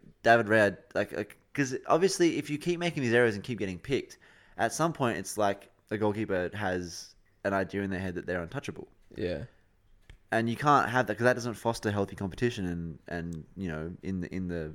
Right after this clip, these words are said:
Speaker 1: in the training pitch and in the goalkeepers group. So I do think at some point Aaron Ramsdale, if David Raya's up performances don't,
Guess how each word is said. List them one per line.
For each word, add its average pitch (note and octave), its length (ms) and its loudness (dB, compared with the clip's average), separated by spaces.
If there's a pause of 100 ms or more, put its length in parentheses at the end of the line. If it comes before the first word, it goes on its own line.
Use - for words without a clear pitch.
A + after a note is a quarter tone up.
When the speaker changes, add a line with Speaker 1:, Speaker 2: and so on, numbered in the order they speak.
Speaker 1:
in F2+ 160 -6
the F2 60 -6
training G#2 280 -6
pitch - 260 -10
and D#2+ 140 -12 (440)
in F#2+ 100 -6
the F2 80 -4
goalkeepers G2+ 420 -2
group. - 240 -12 (320)
So A#2 140 4
I A#2+ 60 8
do D3 260 8
think A2 460 -2 (680)
at - 160 2
some D3 160 0
point B2 220 2
Aaron A2+ 180 4
Ramsdale, G#2+ 440 2
if G#2+ 200 -4 (120)
David G#2 240 0
Raya's G2 340 2
up - 260 -2
performances G2 380 -6
don't, G2+ 300 -2